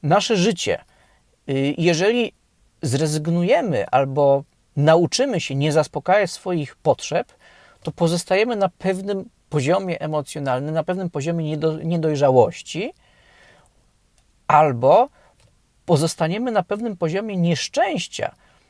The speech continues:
ponieważ brak zaspoko-, możliwości i brak umiejętności zaspokajania własnych potrzeb to w długim czasie zrobienie z siebie albo z innego człowieka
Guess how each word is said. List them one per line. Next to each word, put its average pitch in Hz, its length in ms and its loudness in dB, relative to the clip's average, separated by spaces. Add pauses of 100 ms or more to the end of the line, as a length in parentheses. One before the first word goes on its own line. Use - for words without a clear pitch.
(540)
ponieważ 190 460 2 (280)
brak 160 460 2
zaspoko-, 156 560 -6
możliwości 156 960 -2
i 139 40 -6
brak 160 280 2
umiejętności 165 720 -2
zaspokajania 147 640 -4
własnych 135 380 -4
potrzeb - 540 -6 (640)
to 185 240 8 (640)
w 139 160 -6
długim 160 540 2 (160)
czasie 165 480 2 (920)
zrobienie 180 520 0
z - 100 -6
siebie 120 540 -2 (100)
albo 101 320 -2
z 160 60 -6
innego 269 440 0
człowieka - 580 -4